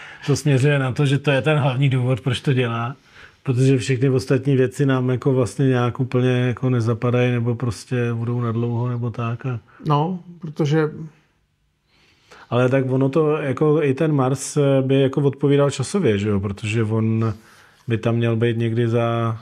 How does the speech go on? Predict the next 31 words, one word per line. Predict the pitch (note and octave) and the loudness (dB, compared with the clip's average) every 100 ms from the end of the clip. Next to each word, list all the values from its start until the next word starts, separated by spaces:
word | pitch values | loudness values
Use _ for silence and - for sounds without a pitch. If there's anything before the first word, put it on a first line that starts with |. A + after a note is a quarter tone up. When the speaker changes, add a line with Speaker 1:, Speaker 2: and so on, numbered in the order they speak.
| D3 | -14
Speaker 1:
eh, | C#4+ A#2 A2+ A2+ A2+ A2+ A2 A2 G#2 _ _ _ _ _ _ _ _ _ - _ - | -12 -8 -8 -8 -10 -12 -12 -14 -16 _ _ _ _ _ _ _ _ _ -20 _ -12
za, | A#2+ A2 C3+ G2 | -2 -2 0 -2
to | C3+ | -2
dvacet, | G#2 G#2 E3+ | -2 0 2
Speaker 2:
No | F3 | 2
takhle, | F#3+ F#3+ D#3+ | 2 2 0
Speaker 1:
třicet. | A#2 F3+ F#3 | 0 0 0
Speaker 2:
v, | |
v | F3+ | 0
jistém | D#3 E3 B3 | 0 0 -2
smyslu | - F#3 D#3+ - F#3 | 0 0 0 2 2
je | F#3 | 2
určitě | F#3 E3+ F#3+ G3+ | -2 -2 0 2
jednodušší | E3 D#3+ D#3+ D#3 - F#3 | 0 -2 -2 -4 -4 -4
udělat | D#3+ E3 E3+ | -2 -2 -2
robota, | E3 D3 C#3+ C#3 C#3 C3+ C#3+ | -2 0 -2 -2 -4 -2 -6
který | - E3 D3+ D#3 D#3 | -6 -2 0 0 0
kooperuje, | D3 C#3 C#3 D#3 D#3 D#3+ D#3+ D#3+ | 0 0 0 0 2 0 0 -2
eh, | - D3+ C3 B2+ B2 | -4 -2 -2 -2 -6
s | - | -6
kosmonautem | C3+ - D3+ C3+ C3+ B2+ C3 G#3 G3+ - _ - | -8 -2 -2 -2 -2 -4 -2 -4 -8 -18 _ -16
a | F3 | -6
chodí | E3 D#3 | 0 0
po | E3 C#3+ | 0 -2
Marsu, | B2 A#2 A#2 - _ _ _ _ _ _ _ - | -2 -6 -10 -14 _ _ _ _ _ _ _ -4
než | C#3+ - D3 | -2 -2 -2
robota, | C3+ C3 C3 C#3 | -2 -2 -4 -6
který | - C#3 C3 C3+ | -6 -4 -2 0
jako | C3+ C3 - | -2 -4 -6
bez | C#3 B2+ | -6 -6
problémů | - D#3 C3+ C3 C3 C3 C3 C3 | -8 -4 -2 -2 -4 -4 -2 -4